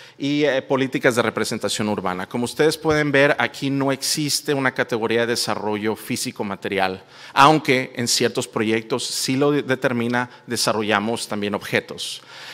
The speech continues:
Pero una de las cosas que nos queríamos reenfocar cuando comenzamos la práctica es de que yo creo, y todos los que trabajamos en esto, creemos que la arquitectura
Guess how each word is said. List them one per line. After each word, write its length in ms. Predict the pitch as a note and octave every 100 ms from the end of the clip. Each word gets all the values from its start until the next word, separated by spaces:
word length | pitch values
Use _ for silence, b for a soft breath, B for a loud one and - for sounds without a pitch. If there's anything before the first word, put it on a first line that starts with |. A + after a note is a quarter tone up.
| B
Pero 300 | C#3 C#3 C#3
una 180 | C3+ D3
de 60 |
las 180 | C#3+ C3
cosas 400 | - C3 C#3+ -
que 100 | -
nos 220 | A#2+ G#2+
queríamos 520 | - A#2 A#2+ B2+ B2 -
reenfocar 800 | A2 C3+ D3+ - A#2+ - C#3 C3+
cuando 200 | B2 G#2
comenzamos 440 | A2 G2+ - A#2
la 120 | A#2 -
práctica 520 | A2 F#2+ A2+ - G#2+
es 200 | A2 A2
de 120 | B2
que 280 | B2 G2+ G2+
yo 200 | G2+ A#2
creo, 400 | A#2+ C3 C3 C#3
y 100 | A2
todos 180 | - A2+
los 100 | B2
que 80 | -
trabajamos 580 | - G2+ G#2 A2 A#2 A#2
en 100 | A2
esto, 360 | G#2 A#2 A2
creemos 400 | - A2 G#2+ A2+
que 260 | - A#2 A#2+ B B B
la 100 | A#2
arquitectura 760 | A2+ B2 A#2+ A#2+ D#3 D3 A2